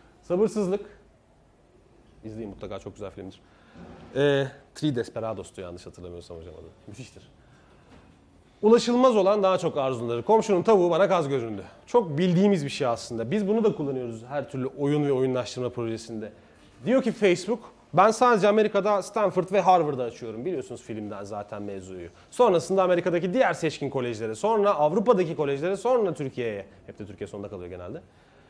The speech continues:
Tahmin edeceğiniz sebeplerden ötürü. Ama bizim için çok kıymetli oluyor, değil mi? Ben başka bir örnek vereyim bu slaytta yazmayan. I C Q diye bir iletişim programı vardı M S N Messenger'a benzer bir şey.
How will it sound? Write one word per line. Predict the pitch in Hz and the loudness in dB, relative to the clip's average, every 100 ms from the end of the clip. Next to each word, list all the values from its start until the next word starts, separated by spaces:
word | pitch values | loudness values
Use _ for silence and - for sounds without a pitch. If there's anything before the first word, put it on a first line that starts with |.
| _ _ | _ _
Tahmin | 131 107 110 | -14 -12 -12
edeceğiniz | - 107 | -12 -14
sebeplerden | - 139 160 196 190 185 | -10 -10 -6 -6 -4 -6
ötürü. | 135 - | -8 -4
Ama | 180 196 | -2 0
bizim | 208 | -2
için | 214 226 | -4 -4
çok | 233 233 | -4 0
kıymetli | 214 156 135 | 2 2 0
oluyor, | 135 120 156 | -2 0 -2
değil | 214 | -2
mi? | 117 - - _ _ - | -6 -10 -20 _ _ 0
Ben | 165 202 | 2 4
başka | 196 254 | 2 2
bir | 233 | 2
örnek | 180 147 139 | 2 0 -4
vereyim | 139 143 | -4 -4
bu | |
slaytta | - 156 147 156 | -2 0 0 2
yazmayan. | 147 143 147 156 220 - 180 | 4 4 2 0 -2 2 4
I | |
C | 185 208 | 4 -2
Q | - 214 | 0 2
diye | 190 190 | 4 4
bir | |
iletişim | 185 175 180 180 190 | 2 0 -2 -2 -2
programı | 185 170 185 175 | 0 2 0 2
vardı | 131 117 127 | 0 0 -2
M | 139 | -2
S | 156 | -2
N | 147 | -2
Messenger'a | 143 147 135 127 127 | -2 -2 -4 -2 -2
benzer | 127 131 156 | 0 0 0
bir | 131 | -2
şey. | - | -4